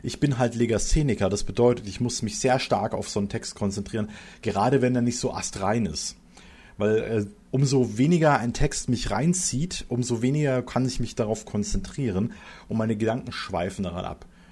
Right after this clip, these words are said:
Und natürlich wa-, habe ich das erstmal für mich gesehen, so eine Art Einnahmequelle, die ich noch haben könnte. Das Problem ist, es ist am Ende des Tages, es ist eine Ablenkung und man verbringt dann sehr viele Stunden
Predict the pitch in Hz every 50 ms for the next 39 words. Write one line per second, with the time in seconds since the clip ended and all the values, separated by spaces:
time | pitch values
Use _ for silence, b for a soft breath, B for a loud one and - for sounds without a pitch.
0 | B B B B B B 107 110 107 98 113 107 - 175 180 165 123 92 95 98
1 | - 98 110 107 104 - 101 - - - 117 - - 120 - - 107 120 135 131
2 | - - 107 98 120 120 120 131 123 107 104 101 104 104 101 - 87 92 190 -
3 | - - - 98 110 147 170 156 120 95 92 92 92 90 - - 95 87 95 117
4 | 131 131 123 90 101 101 95 87 - 98 92 - - 113 135 135 117 98 - -
5 | 92 82 90 - - - B B B B B B B B B B 101 - - 113
6 | 101 98 104 107 110 117 127 127 135 127 117 - 127 117 117 117 120 117 117 107
7 | - - 107 104 107 110 110 107 107 110 101 95 98 110 113 - 151 - - 104
8 | 95 92 98 98 120 120 120 107 104 104 101 101 117 107 107 110 123 113 104 98
9 | 95 107 107 117 - - 175 165 147 - - - 131 123 123 113 120 120 113